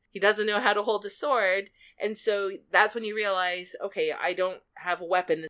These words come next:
This is not who I am." And what he can do, the same inputs, like, it, I think it's mostly just, it's been a while since I played, but I think it's just a left analog stick. That's what you were using to try to swing the sword, and you couldn't do it. But when you put the sword down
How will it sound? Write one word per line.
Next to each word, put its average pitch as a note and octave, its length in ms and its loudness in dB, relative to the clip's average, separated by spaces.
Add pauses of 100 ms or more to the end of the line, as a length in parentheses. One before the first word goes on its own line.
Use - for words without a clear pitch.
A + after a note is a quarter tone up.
This E3+ 140 -8
is F3 100 -12
not G3 220 8
who A#3+ 120 6
I F3+ 120 6
am." F3 500 0 (140)
And F#3 420 0
what F3+ 340 4
he G#3 140 -10
can F4 380 2
do, E3+ 420 0
the G3+ 100 2
same B3+ 460 0
inputs, A3 640 4
like, F3+ 180 4
it, F#3 180 2
I G3+ 120 4
think D#4+ 140 2
it's G#4+ 140 6
mostly A3 360 2
just, - 260 -4
it's F3+ 100 -12
been A3+ 120 2
a G3+ 40 4
while F3 160 8
since F3 180 -12
I E3 60 6
played, D3+ 280 4
but C#3 160 4 (280)
I F#3 80 2
think A#3+ 140 4
it's A#3+ 100 0
just - 100 -2
a G3 60 6
left F3 260 6
analog F#3+ 520 2
stick. - 400 -6 (400)
That's A3 200 8
what A#3 160 6
you A3 120 -6
were G3 80 -2
using G#3+ 460 0
to G3 100 -2
try F#3+ 200 6
to F#3 120 4
swing F3+ 200 -6
the E3+ 80 -12
sword, A#3 300 2
and E3+ 140 0
you E3 80 -16
couldn't F3 320 -2
do B3 180 0
it. D3+ 240 4
But E3+ 100 0
when E3+ 140 -4
you E3 60 -12
put F3+ 180 -4
the E3 100 -2
sword E4+ 380 2
down D#3 440 2